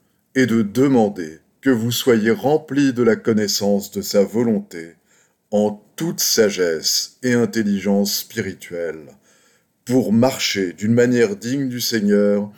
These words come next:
et lui être entièrement agréable, portant des fruits en toutes sortes de bonnes œuvres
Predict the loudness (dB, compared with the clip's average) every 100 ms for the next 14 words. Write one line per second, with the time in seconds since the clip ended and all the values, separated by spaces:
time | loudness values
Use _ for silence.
0 | _ _ _ -2 0 4 4 2 -2 _
1 | -2 0 2 2 4 4 2 2 0 -2
2 | -2 -6 -10 -14 -16 _ _ _ _ 2
3 | 2 2 2 2 2 -2 -4 -6 -2 0
4 | -2 -6 -12 -6 2 2 2 -6 0 2
5 | 2 2 2 2 0 -6